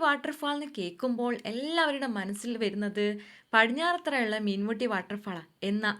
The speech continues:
അങ്ങനത്തൊന്നുമല്ല. ആരും കാണാത്ത കേൾക്കാത്ത മറ്റൊരു വാട്ടർഫാളും കൂടി ഉണ്ട് ട്ടോ. പേര് മീൻമുട്ടി തന്നെയാണെങ്കിലും ഇത് സ്ഥിതി ചെയ്യുന്നത് നമ്മുടെ സ്വന്തം കോറോത്താണ് ട്ടോ. കുറച്ചൊന്ന്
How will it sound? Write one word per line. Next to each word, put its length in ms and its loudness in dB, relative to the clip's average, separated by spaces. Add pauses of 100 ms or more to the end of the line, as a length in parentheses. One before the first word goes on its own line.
(140)
അങ്ങനത്തൊന്നുമല്ല. 1040 -2 (760)
ആരും 300 2 (120)
കാണാത്ത 360 0 (140)
കേൾക്കാത്ത 540 0 (160)
മറ്റൊരു 480 -4
വാട്ടർഫാളും 640 -2
കൂടി 160 0 (100)
ഉണ്ട് 240 -4
ട്ടോ. 120 -2 (340)
പേര് 300 0
മീൻമുട്ടി 500 -2
തന്നെയാണെങ്കിലും 680 -2 (160)
ഇത് 180 -4
സ്ഥിതി 340 -4
ചെയ്യുന്നത് 360 -6
നമ്മുടെ 240 -2 (300)
സ്വന്തം 420 -4 (140)
കോറോത്താണ് 760 -2
ട്ടോ. 120 0 (1400)
കുറച്ചൊന്ന് 880 -2